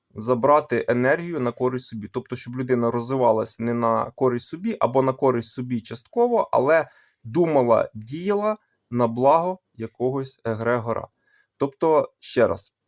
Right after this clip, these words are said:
егрегор — це те, що створили люди, умовно, якихось богів попридумували, фірму від-, там,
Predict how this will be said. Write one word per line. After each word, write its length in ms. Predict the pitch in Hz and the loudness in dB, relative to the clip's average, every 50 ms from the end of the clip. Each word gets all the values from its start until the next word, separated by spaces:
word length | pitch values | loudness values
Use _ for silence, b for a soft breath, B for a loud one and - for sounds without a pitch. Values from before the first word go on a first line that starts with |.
| _ _ _ _ _ _ _ _ _ _ _ _ _ _ _ _ _ - | _ _ _ _ _ _ _ _ _ _ _ _ _ _ _ _ _ -4
егрегор — 540 | - 120 117 139 143 160 175 190 202 220 202 _ _ _ _ _ - | -2 0 2 4 2 2 2 2 0 -2 -4 _ _ _ _ _ -12
це 360 | - 131 127 123 117 101 - _ _ _ _ _ _ | -4 0 2 2 2 0 -2 _ _ _ _ _ _
те, 140 | - 147 135 | 0 0 2
що 160 | 131 - 127 | 2 0 -4
створили 460 | 117 - - 127 131 127 123 113 113 110 | -6 -8 -4 -4 0 0 0 0 0 -4
люди, 420 | 110 113 107 110 113 139 185 208 _ _ _ _ _ _ _ _ _ _ _ _ _ _ _ - | -4 -4 -6 -4 -4 -4 -6 -6 _ _ _ _ _ _ _ _ _ _ _ _ _ _ _ -8
умовно, 300 | 180 170 160 147 143 139 | -2 2 2 4 4 2
якихось 320 | 131 135 127 - 127 110 | 0 -2 -6 -8 -8 -8
богів 340 | 113 113 123 131 180 208 185 | -2 -2 -2 0 0 -2 -2
попридумували, 1120 | - 139 131 - 127 120 131 131 127 123 120 117 110 107 107 104 - - - - - - - | -4 -4 -6 -4 -6 -4 -4 -4 -2 -2 -2 -2 -2 -4 -4 -4 -6 -6 -8 -10 -14 -16 -20
фірму 440 | _ - - 185 190 180 165 147 127 | _ -8 2 2 2 2 2 -2 -2
від-, 380 | 127 127 _ _ - - - _ | -4 -6 _ _ -18 -18 -18 _
там, 220 | - - - - | -16 -18 -18 -18